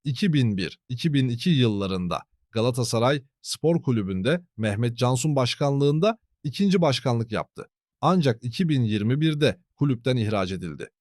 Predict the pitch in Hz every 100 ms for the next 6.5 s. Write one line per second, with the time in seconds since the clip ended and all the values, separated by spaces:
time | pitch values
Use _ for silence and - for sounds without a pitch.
0 | _ _ _ - 170 175 170 127 113 110
1 | 104 110 107 104 101 117 113 104 110 135
2 | 131 - 120 117 151 - 127 131 160 -
3 | 120 110 131 139 120 120 101 92 85 -
4 | _ _ _ - 113 110 117 120 143 175
5 | 175 127 92 - _ _ 120 117 123 117
6 | 117 117 165 175